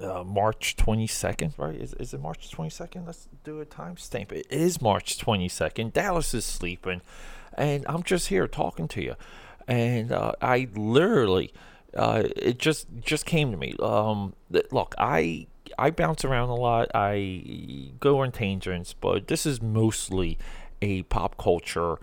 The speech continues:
everything podcast. We talk movies, we talk comics, we talk T V, streaming, uh, w-, what we're reading, what we're inspired by, uh, and, you know, and, uh, that's what Dream Warriors, uh, evolved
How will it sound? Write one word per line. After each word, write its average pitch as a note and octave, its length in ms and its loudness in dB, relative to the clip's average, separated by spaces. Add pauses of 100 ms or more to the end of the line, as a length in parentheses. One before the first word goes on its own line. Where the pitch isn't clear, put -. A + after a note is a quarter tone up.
(520)
everything F#2+ 560 2
podcast. - 640 -4
We A#2 120 -6
talk F#2 320 -2
movies, F2 480 -6
we D2+ 100 -10
talk - 260 -4
comics, D2 540 -6
we C#2+ 100 -10
talk - 300 -10
T E2+ 240 -8
V, G2 380 -2 (240)
streaming, G2 760 -2 (800)
uh, G2+ 240 2
w-, E2+ 300 -2
what G#2+ 260 -4
we're F2+ 100 -4
reading, A2 640 -2
what F#2 180 -6
we're E2 160 -4
inspired G2+ 640 4
by, F#2+ 420 2 (560)
uh, E2+ 420 2 (160)
and, - 240 0
you F#3 60 6
know, F3+ 120 4
and, C3+ 400 0
uh, - 280 0 (100)
that's C3+ 340 -2
what B2 320 2
Dream A#2 300 0
Warriors, G2+ 600 0 (120)
uh, F2 240 2 (100)
evolved E2 720 2